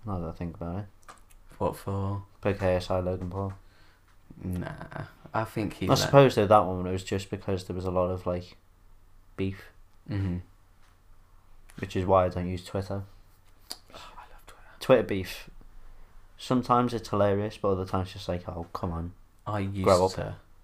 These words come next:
Speaker 2: get involved in Twitter beef. I used to create Twitter beef. Oh my god! No, I had Twitter beef with somebody from Ex on the Beach.
Speaker 1: Who?
Speaker 2: So, it was, I think last year,
Speaker 1: Hmm.
Speaker 2: um,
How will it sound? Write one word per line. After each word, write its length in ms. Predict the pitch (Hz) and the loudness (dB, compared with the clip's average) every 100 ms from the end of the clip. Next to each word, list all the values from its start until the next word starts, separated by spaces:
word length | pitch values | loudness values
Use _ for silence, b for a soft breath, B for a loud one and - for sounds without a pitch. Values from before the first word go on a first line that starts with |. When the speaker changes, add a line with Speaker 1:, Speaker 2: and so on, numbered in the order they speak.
| - - | -18 -6
Speaker 2:
get 140 | 90 | -6
involved 380 | 92 - 98 - | -4 -6 -8 -8
in 60 | |
Twitter 220 | 87 85 90 | -8 -8 -8
beef. 180 | 95 | -8
I 80 | - | -6
used 140 | 113 - | -6 -8
to 60 | |
create 520 | - - - 98 73 - | -10 -10 -6 -6 -6 -8
Twitter 220 | 78 78 | -8 -6
beef. 400 | 76 92 - - B B B B - | -10 -14 -18 -20 B B B B -8
Oh 100 | 117 | -6
my 100 | 127 | -6
god! 100 | - | -6
No, 160 | 131 131 | -2 2
I 80 | 120 | 0
had 240 | - 151 | 0 -2
Twitter 220 | - - 90 | -2 -4 -2
beef 400 | 82 95 - 110 | -4 -6 -8 -2
with 340 | 98 95 - - b b - | -2 -2 -12 -20 b b -16
somebody 460 | - 95 98 101 | -4 -2 -2 -4
from 360 | 98 - 95 98 | -4 -2 -2 -2
Ex 220 | 85 - 101 | -6 -4 -4
on 80 | |
the 80 | 101 | -2
Beach. 520 | 123 107 - - - - - - - - - - - | -2 -4 -6 -12 -18 -20 -20 -20 -20 -20 -20 -20 -8
Speaker 1:
Who? 200 | 87 85 - b b b b - | -8 -8 -14 b b b b -18
Speaker 2:
So, 400 | - 101 98 73 - - - - - - - | -4 -2 0 -4 -10 -20 -20 -20 -20 -20 -2
it 100 | 110 | -2
was, 260 | 107 - - - | -2 -8 -16 -10
I 60 | 120 | -8
think 240 | - 135 | -4 -2
last 640 | 127 123 120 117 - - - | 0 0 2 0 -4 -12 -6
year, 380 | 87 69 82 98 - | -4 -2 -4 -4 -6
Speaker 1:
Hmm. 220 | 98 90 92 - | -2 -2 -4 -10
Speaker 2:
um, 540 | 110 101 95 95 95 | -4 0 0 -2 -6